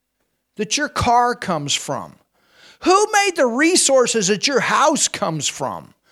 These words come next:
Who made the resources that your money and your clothes and all these things come from? Who did all of that? There's something beyond yourself, always.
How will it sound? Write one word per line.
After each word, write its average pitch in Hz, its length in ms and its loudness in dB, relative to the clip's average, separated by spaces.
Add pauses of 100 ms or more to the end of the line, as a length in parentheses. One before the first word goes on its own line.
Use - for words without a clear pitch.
(360)
Who 403 220 2
made 415 220 0
the 302 100 2
resources 262 760 2
that 240 220 2
your 226 120 2
money 220 640 -2 (180)
and 233 180 2
your 202 180 2
clothes 240 840 2 (180)
and 254 140 2
all 349 360 4
these 381 260 2
things 349 340 -2
come 349 440 -2
from? 120 340 -2 (340)
Who 427 400 4
did 415 260 2
all 185 300 2
of 113 140 -10
that? - 520 -8 (2250)
There's 220 160 0
something 320 680 -2
beyond 294 540 2
yourself, 330 760 0 (200)
always. 339 1040 0